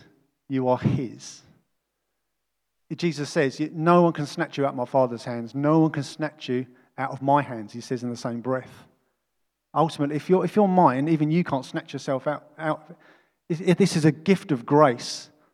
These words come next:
that's not something that you're gonna lose. I've given it to you and I've chosen you and you're mine. The question, the question is, have you submitted yourself to him as Lord genuinely? Have you done that?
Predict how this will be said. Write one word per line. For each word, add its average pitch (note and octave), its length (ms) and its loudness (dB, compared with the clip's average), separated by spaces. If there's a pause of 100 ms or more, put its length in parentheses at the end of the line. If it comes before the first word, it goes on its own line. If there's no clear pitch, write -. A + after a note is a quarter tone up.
(140)
that's C#3+ 160 -6
not E3 180 0
something C#3 480 2
that C#3 100 -2
you're C#3 100 -4
gonna B2 200 0
lose. B2+ 400 -2
I've C3+ 200 -6
given D3 280 4
it C3+ 100 -8
to B2+ 140 -4
you A#2+ 160 -2
and A#2+ 80 -6
I've A#2 120 -8
chosen B2+ 460 -2
you A#2 240 -4
and A#2 140 -8
you're A#2 160 -2
mine. A#2 560 -4 (720)
The - 80 -8
question, C#3 760 0 (1120)
the - 60 -12
question C#3+ 460 0
is, A#2+ 120 -4
have D#3 200 -2
you D#3 120 -2
submitted C#3 540 -6
yourself A#2 400 -10
to A#2+ 120 -14
him A#2 180 -8
as A2+ 100 -10
Lord A2+ 340 -10
genuinely? A#2+ 440 -6
Have C#3+ 160 -12
you C3 80 -10
done C3 220 -4
that? F3+ 160 -10